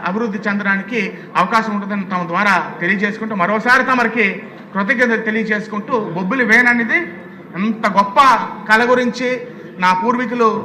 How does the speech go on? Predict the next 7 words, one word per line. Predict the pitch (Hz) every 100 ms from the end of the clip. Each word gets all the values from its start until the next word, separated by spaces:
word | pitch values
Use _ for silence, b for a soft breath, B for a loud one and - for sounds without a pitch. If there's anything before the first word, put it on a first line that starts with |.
| - - -
అందించిన | 202 226 233 226 208
సహా-, | 196 220 175 165
సహాయ | 196 226 226
సహకారాలతోనే | 220 214 220 214 202 233 226
ఇప్పటి | 208 220
వరకు | 233 233 233 220
తీసుకొచ్చి | 220 - 196 180